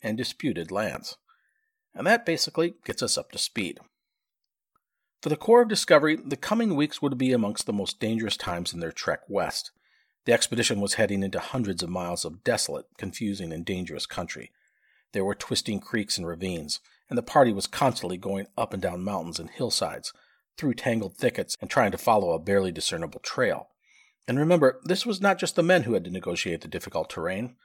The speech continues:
but the horses as well. I want to stress that going over the mountains was not a go up to the top and go down to the other side type of journey.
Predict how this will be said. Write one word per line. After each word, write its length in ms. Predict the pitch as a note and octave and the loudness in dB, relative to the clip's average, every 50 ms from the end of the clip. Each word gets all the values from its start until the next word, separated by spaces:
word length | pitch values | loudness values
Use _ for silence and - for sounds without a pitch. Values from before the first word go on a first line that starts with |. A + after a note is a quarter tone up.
| _ _ _ | _ _ _
but 100 | - G#2 - | -8 -4 -4
the 80 | F2 | -2
horses 360 | - - C3 B2 - - - D#2+ | 2 2 2 2 2 -2 -4 -6
as 160 | D#2 - - | -8 -10 -6
well. 360 | G#2 G2+ F2+ D#2+ - - - _ _ _ _ _ _ _ _ _ _ _ _ _ _ _ _ _ _ _ _ _ _ _ - | -2 -2 0 0 -2 -6 -12 _ _ _ _ _ _ _ _ _ _ _ _ _ _ _ _ _ _ _ _ _ _ _ 4
I 60 | C3+ | 6
want 160 | F#3+ B3 C4 | 6 6 4
to 80 | D#4+ - | 2 0
stress 260 | - G3+ F3 - - | 0 2 2 2 6
that 260 | - D3+ C#3+ - C#3+ | 6 6 6 6 2
going 260 | D3 E3+ G#3 B3 C#4 C4 | 4 4 6 6 6 4
over 160 | G3 F3 F#3 | 2 4 4
the 80 | E3+ | 4
mountains 420 | C#3 C3+ B2+ A#2 - C3 B2+ A#2 A#2+ | 4 4 2 2 0 -2 -6 -6 -4
was 160 | A2+ G#2+ G#2 | -6 -4 -2
not 220 | A#2 A#2 A#2+ A#2+ | 0 0 2 4
a 260 | A#2 A2 G#2 G2+ G2+ - _ - A2+ | 4 4 4 2 -2 -6 _ -12 -2
go 200 | G#2+ A#2 A2+ A#2 | 0 2 4 4
up 180 | A#2+ A#2+ - | 4 2 0
to 80 | - A#2 | -4 -6
the 80 | G#2+ G2+ | -6 -2
top 340 | - A2+ G#2+ G2+ G2+ - - | 2 4 4 4 4 2 -2
and 120 | G2+ G2 F#2 | -4 -2 -2
go 140 | F#2 F#2 | -2 -2
down 220 | F2 F2+ E2+ E2 D#2+ | 0 0 -2 -2 -4
to 100 | - F#2+ | -6 -8
the 140 | E2 E2+ E2 | -4 -4 -4
other 160 | D#2 D2+ - | -4 -4 -4
side 420 | - - - - F3+ E3 C3+ G#2 - | -4 0 4 6 8 8 8 6 2
type 220 | - F2+ - - | -4 -6 -6 -6
of 100 | D2 - | -14 -10
journey. 380 | - - F#2+ E2+ D#2 - - | -6 -4 -2 -2 -4 -6 -10